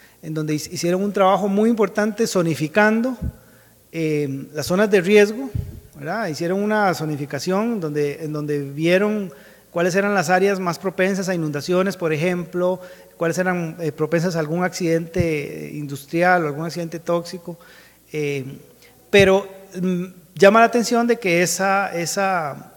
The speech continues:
esa perspectiva toma, toma en cuenta el tema de la cuenca, o sea, de que la cuenca es una,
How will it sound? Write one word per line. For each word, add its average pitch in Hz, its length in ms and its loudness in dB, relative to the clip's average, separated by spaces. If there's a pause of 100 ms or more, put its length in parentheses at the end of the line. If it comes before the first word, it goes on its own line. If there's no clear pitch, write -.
esa 156 200 -6
perspectiva 202 460 -2
toma, 196 440 -2
toma 202 200 0
en 208 60 -2
cuenta 214 640 4
el 151 100 -4
tema 190 220 -2
de 196 60 -2
la 160 100 0
cuenca, 226 460 0 (380)
o - 40 -18
sea, 156 160 -12
de 135 140 -10
que - 260 -14 (420)
la 135 120 -12
cuenca 170 340 -4
es - 100 -6
una, 220 340 2